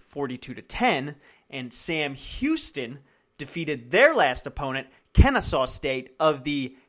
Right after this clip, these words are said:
Kennesaw State turnover plank fame that we discussed last podcast,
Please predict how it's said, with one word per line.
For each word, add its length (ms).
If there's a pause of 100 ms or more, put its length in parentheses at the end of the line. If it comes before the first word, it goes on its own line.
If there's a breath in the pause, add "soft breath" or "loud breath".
(100)
Kennesaw 440
State 440
turnover 520
plank 460
fame 680
that 100
we 120
discussed 580 (320)
last 320
podcast, 560